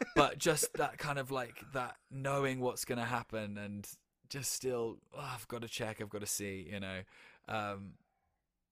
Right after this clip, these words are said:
Speaker 2: but it is, it's, you know, it's a, it's a heartbreaking story for him as well. Like, this is where he wants to spend his last day. There's a,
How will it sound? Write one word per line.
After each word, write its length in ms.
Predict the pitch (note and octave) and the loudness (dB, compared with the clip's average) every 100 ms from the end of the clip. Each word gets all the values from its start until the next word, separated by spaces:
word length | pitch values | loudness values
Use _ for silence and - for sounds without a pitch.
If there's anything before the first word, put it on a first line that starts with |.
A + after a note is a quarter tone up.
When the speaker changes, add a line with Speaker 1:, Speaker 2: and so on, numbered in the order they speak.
| _ _ _ - | _ _ _ 0
Speaker 2:
but 160 | D#3 D#3+ | 2 4
it 80 | F#3 | 2
is, 160 | D#3 | 0
it's, 180 | D3+ - | 0 -4
you 140 | B2 | -2
know, 100 | C#3 | -2
it's 140 | B2 - | -2 -2
a, 60 | |
it's 180 | C3 C#3 | -2 -4
a 60 | C3+ | 0
heartbreaking 480 | C#3 C3+ B2 - A#2 | 2 4 2 0 -4
story 300 | - A2 G#2+ | 2 2 2
for 120 | G#2+ | -4
him 320 | G#2+ A2+ G#2+ | -2 -2 -2
as 140 | G2+ | -4
well. 260 | G#2 G#2+ F#2+ | 0 0 0
Like, 300 | F#2+ F2 - | -4 -8 -14
this 200 | G2+ G2 | -10 -6
is 100 | G#2 | -4
where 160 | G2+ G2 | -2 -2
he 80 | G2 | -2
wants 260 | F#2+ F2+ - | -6 -6 -6
to 100 | G2+ | -6
spend 300 | - G2 - | -6 -8 -4
his 260 | G#2 F#2+ | -4 -2
last 400 | G2+ F#2 F2+ - | 0 0 -2 -4
day. 240 | G2 F#2+ F#2+ | -4 -4 -4
There's 180 | G#2 | -2
a, 80 | A#2+ | -2